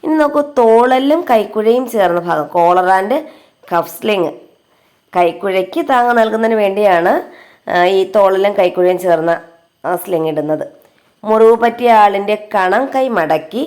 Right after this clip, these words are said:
വിരലുകൾ എതിരെയുള്ള ചുമലിൽ തൊട്ടിരിക്കും. വീതി കുറഞ്ഞ ബാൻഡേജ് കൈക്കുഴയിൽ കെട്ടുന്നു. ബാൻഡേജിൻ്റെ അറ്റങ്ങൾ കഴുത്തിന് പുറകിൽ ചുറ്റി തോളെല്ലിന് താഴെയുള്ള കുഴിഞ്ഞ ഭാഗത്ത് വരത്തക്ക വിധത്തിൽ കെട്ടണം.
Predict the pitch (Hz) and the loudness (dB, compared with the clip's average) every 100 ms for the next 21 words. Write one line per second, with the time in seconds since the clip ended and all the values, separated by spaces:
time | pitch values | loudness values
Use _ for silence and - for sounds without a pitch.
0 | - - _ - 196 208 202 202 196 - | -10 -20 _ -4 0 0 0 0 0 0
1 | 185 185 247 294 302 302 202 160 160 175 | -2 2 2 2 0 -2 -2 -2 -2 -4
2 | 175 147 147 147 - - _ _ _ _ | -8 -8 -8 -10 -12 -20 _ _ _ _
3 | _ _ - 175 180 180 190 190 185 185 | _ _ -4 2 4 2 0 0 0 0
4 | 180 175 170 170 190 185 302 311 180 156 | 2 2 2 0 -2 -2 -4 0 0 0
5 | 170 160 165 160 151 156 147 - _ _ | -2 0 -2 -4 -6 -6 -6 -10 _ _
6 | _ _ _ _ - 190 196 196 196 185 | _ _ _ _ 2 4 4 2 -2 -2
7 | 190 180 180 - 180 190 277 254 180 160 | -2 0 0 -2 -2 0 0 2 0 0
8 | 175 180 170 165 160 165 - 156 - 277 | -4 -4 -2 -2 -2 -6 -10 -12 -6 -6
9 | - - _ _ 294 294 320 339 311 311 | -6 -16 _ _ 2 4 6 4 2 0
10 | 302 214 165 160 170 170 175 269 349 - | 2 2 2 2 0 0 0 0 -4 -6
11 | 190 190 247 226 170 147 156 156 156 151 | -4 -2 -2 -2 -2 -2 -4 -2 -2 -4
12 | 160 160 165 156 160 254 349 - 180 147 | -6 -4 -2 -2 -2 -2 -2 -2 -4 -4
13 | 139 | -10